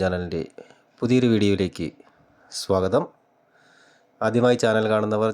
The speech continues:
ചാനൽ സബ്സ്ക്രൈബ് ചെയ്യുക. കൂടാതെ വീഡിയോ കാണുന്നവർ വീഡിയോ മുഴുവനായിട്ടും കാണുവാൻ ശ്രമിക്കുക.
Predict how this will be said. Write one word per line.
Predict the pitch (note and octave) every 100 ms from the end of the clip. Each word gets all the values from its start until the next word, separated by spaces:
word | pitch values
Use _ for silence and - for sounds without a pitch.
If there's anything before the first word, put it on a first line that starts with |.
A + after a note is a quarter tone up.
| -
ചാനൽ | G2+ G2+ G2+
സബ്സ്ക്രൈബ് | E2+ - G2+ G#2 G#2
ചെയ്യുക. | G#2 G#2 B2+ E3+ - _ _ _ _ _ _ _ _ _ _ _ -
കൂടാതെ | G#2 G#2 G#2+ G2+ - - G2+
വീഡിയോ | G#2+ A2 G#2+ G2+
കാണുന്നവർ | G2+ G2+ G2 G2
വീഡിയോ | G2 G2 F#2+ G2
മുഴുവനായിട്ടും | G2 G2 F#2+ - G2+ -
കാണുവാൻ | F2+ F#2 F2+ - _ - -
ശ്രമിക്കുക. | - F2 - D#2+